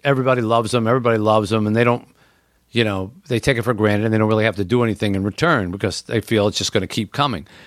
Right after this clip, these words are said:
But those people are very, very rare.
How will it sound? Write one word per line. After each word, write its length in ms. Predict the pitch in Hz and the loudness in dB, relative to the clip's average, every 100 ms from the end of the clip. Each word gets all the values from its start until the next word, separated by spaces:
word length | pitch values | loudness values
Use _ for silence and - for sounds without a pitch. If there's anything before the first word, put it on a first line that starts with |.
| _ | _
But 240 | 147 - _ _ _ _ _ - | -4 -4 _ _ _ _ _ -4
those 180 | 196 - | -2 0
people 280 | 180 147 | -2 0
are 60 | 131 | 0
very, 260 | 110 139 127 | 2 0 2
very 220 | 120 107 | 2 2
rare. 480 | 117 170 95 - | 2 2 0 -6